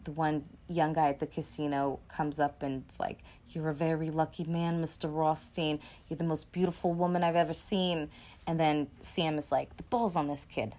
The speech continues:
I got him fired the next day." <laughs> Like, <laughs> he's so passive aggressive.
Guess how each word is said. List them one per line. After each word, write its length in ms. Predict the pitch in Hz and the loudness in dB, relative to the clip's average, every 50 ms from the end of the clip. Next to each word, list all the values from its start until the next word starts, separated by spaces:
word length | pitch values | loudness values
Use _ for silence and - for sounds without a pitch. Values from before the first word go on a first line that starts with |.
| - | -8
I 40 | - | 0
got 160 | - 180 175 | 6 6 6
him 80 | 170 165 | 6 6
fired 380 | - - 175 170 165 160 151 - | 8 8 10 10 10 8 4 2
the 60 | 156 | 0
next 280 | 151 143 - - - | 0 0 -2 -4 -6
day." 260 | - 147 110 92 104 - | -4 -4 -4 -4 -6 -12
<laughs> 300 | - - - - - - | -16 -16 -16 -16 -12 -4
Like, 420 | - 180 208 226 220 - - - - - 202 - - - | 2 4 4 4 4 2 0 -2 2 0 0 0 -2 -10
<laughs> 260 | - - - - - | -10 -10 -10 -8 -2
he's 200 | - 247 208 - | 0 0 0 0
so 340 | - - - 220 196 202 226 | 0 -2 2 2 4 4 2
passive 500 | - - 220 220 226 220 - - 196 - | 2 0 0 0 0 -2 -2 -2 0 0
aggressive. 760 | 202 175 - 208 196 202 208 - - - - - 214 - - | 0 2 4 6 6 6 6 6 4 4 4 4 4 2 0